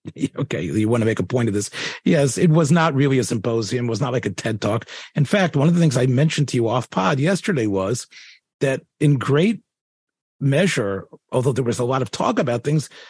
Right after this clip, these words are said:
the, the, the experts, or so to speak, or the people that were up there, many times didn't answer the questions that were being presented to them. They talked around it. And, and, and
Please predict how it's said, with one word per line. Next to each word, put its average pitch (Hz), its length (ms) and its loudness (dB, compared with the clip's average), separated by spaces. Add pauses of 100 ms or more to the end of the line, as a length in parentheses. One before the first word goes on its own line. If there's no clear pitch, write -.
(160)
the, 139 320 -2
the, 139 340 0 (460)
the 123 380 -4 (580)
experts, 117 560 -2
or 113 60 0
so 107 180 -2
to 104 80 -2
speak, 98 400 -6
or 92 80 -4
the 104 80 -4
people 160 320 0
that 117 140 -2
were 110 140 -4
up 175 240 -2
there, 110 180 -2 (360)
many 180 220 2
times 170 260 2
didn't 165 220 2
answer 135 680 0
the 120 120 -4
questions 131 640 -2
that 117 200 -4
were 113 240 -2
being 127 600 -2 (360)
presented 165 460 0
to 120 80 -6
them. 80 240 -6 (220)
They 160 120 4
talked 185 380 0
around 170 560 2
it. 110 220 -4
And, 143 220 0
and, 143 280 -2
and 156 220 0